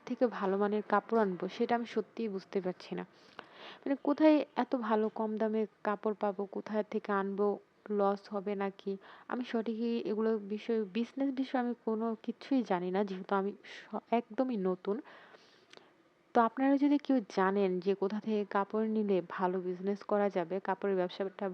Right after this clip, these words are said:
ভালো করা যাবে, লাভ করা যাবে, তো প্লিজ আমাকে কমেন্ট বক্সে কমেন্ট করে জানাবেন। সবাই আমার জন্য দোয়া করবেন যাতে আমি আমার স্বপ্ন পূরণ করতে পারি। আর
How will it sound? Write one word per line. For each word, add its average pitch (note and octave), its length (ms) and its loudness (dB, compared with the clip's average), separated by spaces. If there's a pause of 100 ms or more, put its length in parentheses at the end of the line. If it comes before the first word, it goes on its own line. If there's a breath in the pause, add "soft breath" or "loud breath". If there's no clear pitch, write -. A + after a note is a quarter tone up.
ভালো F3+ 220 0
করা F#3 300 -2
যাবে, F3+ 200 -4
লাভ F3+ 200 -2 (120)
করা G3 220 -2
যাবে, F#3+ 180 -2 (600 soft breath)
তো - 60 2 (120)
প্লিজ B3+ 260 2
আমাকে A3+ 280 -2 (100)
কমেন্ট G3 320 -2
বক্সে G3+ 360 -4
কমেন্ট F#3 320 -2
করে G#3+ 120 2 (120)
জানাবেন। F3+ 380 0 (800)
সবাই B3 280 6
আমার C#4 180 4
জন্য D4 140 8 (160)
দোয়া G3 160 12 (100)
করবেন A3 300 8 (100)
যাতে G#3 240 8 (100)
আমি G3+ 120 0 (100)
আমার A3 220 2
স্বপ্ন A3 260 2
পূরণ A#3 280 6
করতে A#3+ 360 4
পারি। A#3+ 180 6 (460 loud breath)
আর A#3+ 80 8